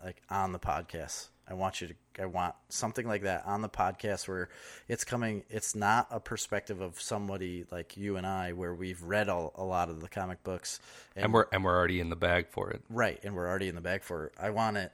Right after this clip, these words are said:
Speaker 1: I want an outside view of a guy that really isn't in that world to begin with, but he's coming into the movies and saying, like, "This is,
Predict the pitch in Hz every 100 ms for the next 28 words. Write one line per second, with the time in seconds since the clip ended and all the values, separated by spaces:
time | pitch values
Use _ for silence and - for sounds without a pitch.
0 | - 98 104 101 90 92 80 85 - -
1 | 82 82 82 87 85 90 82 92 98 98
2 | 92 95 98 135 123 107 98 92 95 98
3 | 85 - - 90 87 98 95 85 82 90
4 | 101 113 87 90 - 98 87 - - 113
5 | 95 95 92 90 - 92 87 90 117 98
6 | 87 85 85 92 87 82 85 - - -
7 | - _ _ _ _ _ _ - _ 127
8 | 127 113 90